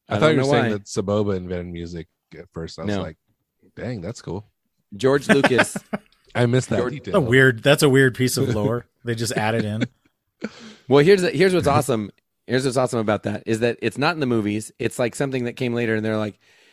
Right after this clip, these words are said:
Speaker 2: "Hey, we all care a whole lot about all these movies you made. Could you tell us, like, what is the name of that kind of music?" <laughs> And he was like, "Uh, I don't know,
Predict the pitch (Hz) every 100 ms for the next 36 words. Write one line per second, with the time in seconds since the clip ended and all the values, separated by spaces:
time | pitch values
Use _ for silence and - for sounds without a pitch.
0 | _ - 165 147 110 98 - _ _ _
1 | 123 156 175 - 165 165 143 135 143 131
2 | 135 - 113 113 117 - _ 120 117 107
3 | 120 120 107 107 104 101 95 95 _ _
4 | _ _ _ _ - 139 123 175 160 151
5 | 151 151 - 131 117 - _ _ _ _
6 | _ _ _ _ _ _ - 113 190 175
7 | 139 117 120 151 156 113 107 - 120 104
8 | 113 - 120 117 104 110 113 107 101 -
9 | - - - - - - 120 147 - 156
10 | - 156 135 131 107 _ _ _ 104 -
11 | 117 123 120 127 117 117